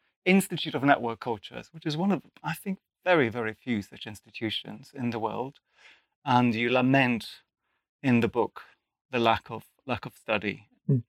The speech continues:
Speaker 1: um, studies performed formally within academia on the internet. So it'd be good maybe for our listeners to understand a little bit how you've come where you are and, and how you have evolved in your research along with the beast.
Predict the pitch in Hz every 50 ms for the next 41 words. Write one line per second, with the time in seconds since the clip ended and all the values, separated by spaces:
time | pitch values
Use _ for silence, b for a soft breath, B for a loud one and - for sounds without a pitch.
0 | _ _ _ _ - 131 123 113 - 107 - _ - 120 107 110 104 - - 110
1 | - - 123 104 113 117 - - 147 151 165 156 135 104 98 104 98 - 117 113
2 | 104 - - 107 117 113 110 98 92 90 107 113 - _ _ _ - 123 113 110
3 | 113 107 110 113 110 107 - 104 104 - - - _ _ _ _ _ _ _ _
4 | _ _ - 147 135 156 147 - 190 170 - - 143 123 110 110 - - 117 113
5 | 117 120 113 - 110 107 107 - _ - 120 113 110 104 - - 127 120 113 113
6 | 113 110 110 - - - - - - 123 120 110 101 104 104 - - - 113 107
7 | 101 104 107 104 101 98 101 107 107 107 101 98 95 - - 107 104 101 - -
8 | - _ _ _ _ _ _ _ _ _ _ - 139 120 101 127 135 131 127 113
9 | 95 123 101 127 110 110 127 131 131 120 113 - - - - - - _ _ -
10 | 135 123 117 113 110 110 104 113 113 107 - - 110 104 110 110 - - - -
11 | - _ _ _ _ - 123 117 117 113 110 107 107 101 95 _ - - 123 120
12 | 107 - - _ _